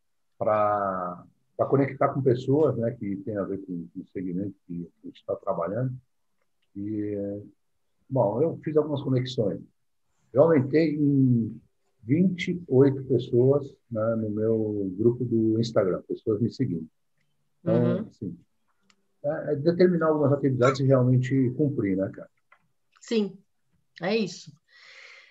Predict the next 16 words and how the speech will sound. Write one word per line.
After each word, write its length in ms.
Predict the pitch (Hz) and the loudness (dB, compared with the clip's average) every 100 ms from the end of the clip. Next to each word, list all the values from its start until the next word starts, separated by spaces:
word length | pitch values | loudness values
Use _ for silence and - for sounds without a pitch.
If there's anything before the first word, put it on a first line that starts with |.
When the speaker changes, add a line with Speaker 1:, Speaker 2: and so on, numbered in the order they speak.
| _ | _
Speaker 2:
É 180 | 208 220 | 2 4
importante 640 | 233 277 269 302 330 - | 6 4 6 2 2 -2
também, 580 | 254 214 233 294 233 175 | 0 2 2 0 -2 -2
é, 420 | 180 180 180 180 | -2 -2 0 0
gente, 460 | 175 185 180 175 - - | -2 -2 -4 -4 -12 -8
é 120 | 190 | -6
que 180 | 196 - | -4 -2
essas 320 | 240 247 214 | -2 -2 -4
metas 600 | 190 208 247 247 175 156 - _ | -2 0 0 0 -2 -2 -14 _
que, 420 | - 185 180 175 _ | -6 -4 -6 -8 _
que 140 | - 175 | -10 -4
vamos 320 | 185 175 - | -2 -4 -6
criar 480 | 175 175 208 233 202 | -4 0 2 2 0
sejam 720 | - 233 233 247 254 254 247 | 0 0 2 0 -2 -4 -2
perfeitamente 580 | - 240 269 269 262 269 | -2 0 0 0 0 -2
gerenciáveis. 920 | 240 262 269 269 320 302 214 160 147 | -4 -2 -4 -4 0 4 2 0 -6